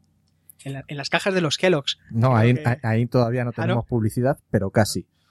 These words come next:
Speaker 1: Vale, vale.
Speaker 2: Estamos negociando ahí. Eh,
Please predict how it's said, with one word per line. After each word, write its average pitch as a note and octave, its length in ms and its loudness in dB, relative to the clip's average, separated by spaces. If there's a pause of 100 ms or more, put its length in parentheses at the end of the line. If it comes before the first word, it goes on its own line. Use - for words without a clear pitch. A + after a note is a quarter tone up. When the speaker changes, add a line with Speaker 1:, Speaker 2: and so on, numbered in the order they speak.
(140)
Speaker 1:
Vale, D3+ 180 -4
vale. D3+ 300 0
Speaker 2:
Estamos A#2+ 280 4
negociando A2 520 4
ahí. F#2+ 160 -6 (1400)
Eh, G2+ 760 0